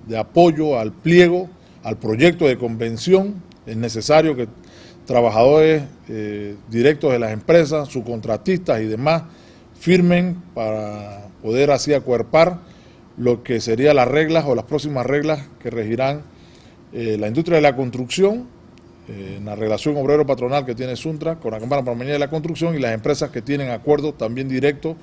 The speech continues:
con Suntra. Eh, regirá estas nuevas reglas, eh, que están salario, condiciones de los trabajadores, seguridad, póliza colectiva de vida, eh, entre otros.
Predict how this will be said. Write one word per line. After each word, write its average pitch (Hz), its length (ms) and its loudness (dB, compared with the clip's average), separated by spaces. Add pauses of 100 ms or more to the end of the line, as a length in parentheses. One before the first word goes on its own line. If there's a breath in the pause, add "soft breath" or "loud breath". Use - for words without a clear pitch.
(720 loud breath)
con 120 200 -8
Suntra. 202 440 0 (360)
Eh, 101 500 -8
regirá 117 440 2
estas 127 420 -2
nuevas 123 500 -2
reglas, 143 560 0 (120)
eh, 98 180 -16
que - 80 -12
están 123 240 -8
salario, 143 580 4
condiciones 131 680 -4 (500 loud breath)
de 123 80 -2
los 117 120 0
trabajadores, 120 840 2
seguridad, 117 880 -4 (420 loud breath)
póliza 143 340 4
colectiva 117 460 -2
de 127 80 2
vida, 147 460 0 (580 loud breath)
eh, 131 200 -2
entre 123 340 2
otros. 170 460 4